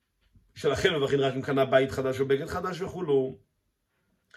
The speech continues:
לכן בנידון דידן, אין על הכהן לברך שהחיינו מצד הנאתו בקבלת האסלעים בלבד, אלא משום שההנאה זו באה לו ממצוות פדיון הבן, והמצווה אף שנעשית על ידי אחר האב, הוא דאח שווה להנאה."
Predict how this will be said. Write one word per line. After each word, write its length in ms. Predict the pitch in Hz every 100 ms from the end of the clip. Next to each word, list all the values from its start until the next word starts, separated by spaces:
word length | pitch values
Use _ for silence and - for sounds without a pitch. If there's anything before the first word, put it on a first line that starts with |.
| - - -
לכן 280 | - 185 180
בנידון 320 | 151 135 175
דידן, 420 | 175 147 202 170
אין 160 | 160 226
על 100 | 277
הכהן 260 | 214 190 175
לברך 280 | 147 170
שהחיינו 420 | - 143 127 156 151
מצד 300 | - 160 156
הנאתו 440 | 139 127 107 180
בקבלת 460 | 160 139 151 156 156
האסלעים 340 | 147 151 156
בלבד, 320 | 143 127 123 110
אלא 100 | 120
משום 220 | 104 135
שההנאה 380 | 143 143 165 196
זו 420 | 135 139 143 170 - - -
באה 240 | 104 139
לו 100 | 160
ממצוות 580 | 175 175 165 - 127 139 139
פדיון 220 | 147 165
הבן, 320 | 180 294 233 101 _ - -
והמצווה 480 | 120 127 98 190 208
אף 80 | 202
שנעשית 360 | 196 143 175
על 100 | 180
ידי 180 | 156 170
אחר 260 | - 208 170
האב, 520 | 175 285 208 185 160 _ _
הוא 180 | - 233
דאח 340 | 220 202 277 -
שווה 280 | 226 208
להנאה." 540 | 202 202 208 208 156